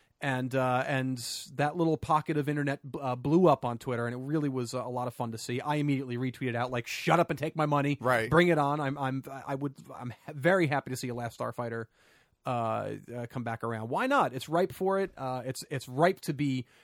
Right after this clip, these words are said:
Speaker 1: brought to modern special effects standards.
Speaker 2: Yeah.
Speaker 1: I think it's got a lot of room to be a, a really spectacular,
Speaker 2: How
Speaker 1: uh, updated work for, uh, for twenty eighteen, twenty nineteen, twenty twenty, whenever it comes
Speaker 2: How
Speaker 1: out.
Speaker 2: long before The Hate starts, though?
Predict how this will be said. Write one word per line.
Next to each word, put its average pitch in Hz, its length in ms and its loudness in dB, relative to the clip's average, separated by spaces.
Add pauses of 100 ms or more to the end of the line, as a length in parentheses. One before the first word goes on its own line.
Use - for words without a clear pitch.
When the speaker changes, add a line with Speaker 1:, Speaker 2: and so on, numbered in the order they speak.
(120)
Speaker 1:
brought 151 280 2
to 156 120 -2
modern 165 720 2
special 135 400 -4
effects - 360 -2
standards. 190 520 -2
Speaker 2:
Yeah. 98 220 -10
Speaker 1:
I 123 100 -2
think 143 240 -6
it's 131 80 -8
got 135 160 -6
a - 20 -8
lot 131 240 -2
of 143 80 -2
room 139 200 -2
to 123 60 -4
be 120 240 -2
a, 113 240 -2
a 113 120 -8
really 147 340 2
spectacular, 123 800 -4 (260)
Speaker 2:
How 117 520 -2 (220)
Speaker 1:
uh, 165 100 6
updated 139 400 2
work 123 420 -4 (480)
for, 120 400 -4
uh, 117 60 -2
for 127 140 -6
twenty 120 280 -4
eighteen, 117 280 -4
twenty 113 220 -10
nineteen, 110 340 -10
twenty 113 220 -10
twenty, 110 300 -12
whenever 107 260 -14
it 98 60 -20
comes - 180 -10
Speaker 2:
How 170 160 2
Speaker 1:
out. 180 60 0
Speaker 2:
long 160 260 4
before 139 320 0
The 123 100 0
Hate 143 320 -4
starts, 90 400 -6
though? 80 280 -8